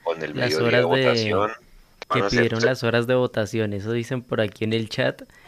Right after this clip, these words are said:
Speaker 2: Venga,
Speaker 1: ¿Qué
Speaker 2: antes
Speaker 1: va a
Speaker 2: de que
Speaker 1: hacer,
Speaker 2: se me
Speaker 1: profe?
Speaker 2: olvide, Juanse,
Speaker 1: ¿Qué?
Speaker 2: Pipelón envió cinco bits aquí por, por Twitch. Entonces, un abrazo para,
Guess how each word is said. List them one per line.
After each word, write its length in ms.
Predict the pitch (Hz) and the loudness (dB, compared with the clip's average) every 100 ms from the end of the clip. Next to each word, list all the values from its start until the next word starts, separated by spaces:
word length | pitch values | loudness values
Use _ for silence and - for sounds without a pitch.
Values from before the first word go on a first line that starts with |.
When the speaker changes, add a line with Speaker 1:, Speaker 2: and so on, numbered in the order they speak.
| - _ | -20 _
Speaker 2:
Venga, 220 | 120 120 | 0 2
Speaker 1:
¿Qué 40 | 113 | 2
Speaker 2:
antes 140 | 98 | 2
Speaker 1:
va 60 | - | 2
a 40 | |
Speaker 2:
de 40 | 123 | 4
que 80 | |
Speaker 1:
hacer, 80 | 98 | 2
Speaker 2:
se 80 | 117 | 2
me 60 | 110 | 0
Speaker 1:
profe? 120 | 98 | 2
Speaker 2:
olvide, 240 | 110 113 | 4 4
Juanse, 440 | 107 117 104 104 95 - | 4 2 2 -2 -4 -12
Speaker 1:
¿Qué? 140 | - _ - | -14 _ -2
Speaker 2:
Pipelón 680 | 120 120 113 117 127 170 - _ _ - _ _ - | 0 4 6 6 6 2 -6 _ _ -20 _ _ -2
envió 340 | 131 117 113 | 0 6 4
cinco 440 | 110 131 120 131 123 | 6 0 0 0 2
bits 260 | 123 123 | 0 0
aquí 220 | 120 127 | -4 -2
por, 400 | 120 120 120 110 | -2 2 2 0
por 240 | - 113 104 | -2 0 0
Twitch. 380 | - 135 - - _ - - | -2 -2 -4 -12 _ -20 -10
Entonces, 320 | - 110 104 | 0 0 2
un 120 | 113 | 0
abrazo 400 | 113 113 107 113 | 2 2 0 -4
para, 280 | 107 101 - | -4 -4 -4